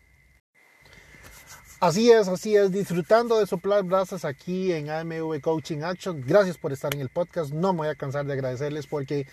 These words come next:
sé que el agradecimiento es una de las partes más importantes de nuestras vidas y entre más agradecidos estemos, mejor nos va a ir y mejor podemos entender esta maravillosa vida.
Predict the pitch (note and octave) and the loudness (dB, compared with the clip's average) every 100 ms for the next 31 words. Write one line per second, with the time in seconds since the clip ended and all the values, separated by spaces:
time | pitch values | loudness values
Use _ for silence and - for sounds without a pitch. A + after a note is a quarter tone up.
0 | - - - _ - E3 D#3+ F3+ E3 D3+ | -16 -20 -20 _ -2 0 2 0 4 4
1 | C#3 C#3 C3+ D3 D#3 D3+ D#3+ D#3+ D#3 D#3 | 4 0 -2 -6 -8 -8 -6 -6 -6 -6
2 | C#3 C3 B2 - - - - - D3+ D3 | -4 -4 -6 -14 -20 -20 -20 0 0 2
3 | D#3+ D#3 F3 F3 D3+ C3+ D3+ C#3+ D3 C#3 | -2 0 0 0 -2 0 -2 -4 -6 -6
4 | C3+ - C3 C3 D3+ D#3+ D#3+ - D#3 D3 | -6 -4 -4 -2 -2 0 -2 -4 -6 -6
5 | C#3 C#3+ C3+ D#3 E3+ F3 D#3 C#3 D#3 D3 | -4 -4 -2 -2 0 0 0 0 -2 -4
6 | C#3+ - D3 C#3+ C#3+ - - _ _ _ | -6 -6 -6 -4 -10 -14 -20 _ _ _
7 | C3 C3 B2+ - E3 D#3+ D3 C#3 C3+ C3+ | -4 -2 -2 0 2 2 0 -2 0 0
8 | C#3 C3+ B2 D#3+ - C#3 C#3+ C3+ C3+ C3 | -2 -6 -4 -4 -4 -4 -4 -8 -8 -8
9 | B2 C3 C3 - C3 B2 A#2 A#2 A2+ B2+ | -8 -6 -6 -6 -8 -6 -8 -8 -8 -8
10 | A2 G#2+ | -8 -12